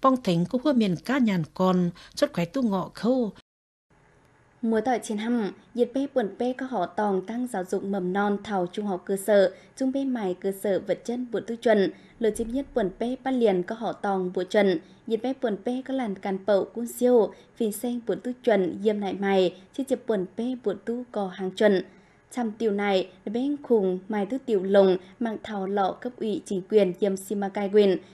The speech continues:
Speaker 2: bé tiểu chip bịa dầu, bé tiểu lồng, mình phào, bèn tặng,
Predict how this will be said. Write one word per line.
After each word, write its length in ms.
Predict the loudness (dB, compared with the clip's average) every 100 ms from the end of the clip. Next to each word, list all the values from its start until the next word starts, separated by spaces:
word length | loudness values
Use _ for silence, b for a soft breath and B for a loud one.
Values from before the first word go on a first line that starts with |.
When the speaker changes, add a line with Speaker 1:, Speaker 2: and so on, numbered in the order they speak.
| B
Speaker 2:
bé 300 | -6 -4 -6 -6
tiểu 260 | 2 4 4 -2
chip 120 | -10 -8
bịa 160 | -2 -2 2
dầu, 320 | 6 6 6 B B -8
bé 320 | -4 -4 -4 2
tiểu 140 | 2
lồng, 400 | 6 8 8 6 0
mình 180 | -2 -2 -2
phào, 280 | 0 0 0
bèn 140 | -4 0
tặng, 320 | 2 2